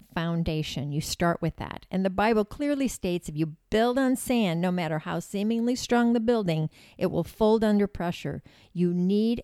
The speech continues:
a solid foundation, which is the foundation of God and Jesus Christ in your life. God is your designer,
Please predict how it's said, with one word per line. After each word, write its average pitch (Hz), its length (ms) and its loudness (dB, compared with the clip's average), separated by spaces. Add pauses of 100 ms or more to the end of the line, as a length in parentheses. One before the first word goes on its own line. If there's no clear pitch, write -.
a 170 140 0
solid 208 420 0
foundation, 165 800 -2 (220)
which - 360 2
is 160 460 0 (300)
the 170 100 -4
foundation 175 600 0
of 147 120 -6
God 147 300 -4
and 165 180 -2
Jesus 160 320 -6
Christ 156 440 -6
in 165 80 -4
your 143 120 -6
life. 147 380 -8 (320)
God 151 280 -6
is 180 140 0
your 220 120 4
designer, 233 680 2